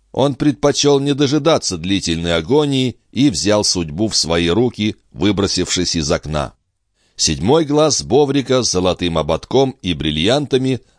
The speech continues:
находится в моей коллекции. Он потускнел от времени и к настоящему моменту, слава богу, уже не ядовит,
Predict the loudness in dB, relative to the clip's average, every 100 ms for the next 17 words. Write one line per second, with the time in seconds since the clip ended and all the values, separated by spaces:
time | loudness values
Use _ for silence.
0 | -10 -8 -2 2 2 2 0 -2 0 0
1 | 0 0 -2 -2 -4 -4 -6 -6 -10 _
2 | _ _ _ _ _ _ -2 0 0 -2
3 | -2 -4 -4 -2 0 -2 0 0 0 0
4 | 0 -2 -6 _ -4 -2 -4 -2 -2 0
5 | 0 -2 -4 -4 -4 -2 0 0 0 -2
6 | -2 -6 0 0 2 0 0 0 0 -4
7 | -2 -2 0 0 0 -2 0 0 0 -2